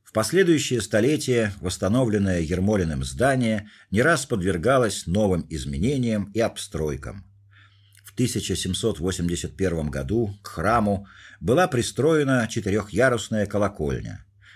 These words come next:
В тысяча восемьсот семнадцатом году расширили Троицкий предел пятнадцатого века, который превратился в полноценный храм. В тысяча восемьсот двадцать седьмом году с южной стороны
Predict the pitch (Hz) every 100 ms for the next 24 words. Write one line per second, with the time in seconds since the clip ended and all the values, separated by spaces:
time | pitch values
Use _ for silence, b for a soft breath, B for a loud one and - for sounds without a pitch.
0 | B - 131 117 104 - 95 95 90 104
1 | 90 - - 127 135 127 123 113 113 107
2 | 104 101 B B 101 120 - 170 175 147
3 | 143 135 104 135 135 135 123 104 95 73
4 | 127 117 92 92 110 - 107 101 87 78
5 | 76 69 65 - b b b - 73 143
6 | 160 131 139 135 127 131 127 - 107 -
7 | - 107 98 - 127 117 110 - 95 73
8 | 53 - _ _ _ b b b - -
9 | 123 110 - 98 98 92 101 95 80 98
10 | - 85 - 69 110 127 113 101 104 98
11 | B B - 85 120 98 90 76 80 71
12 | 82 143 135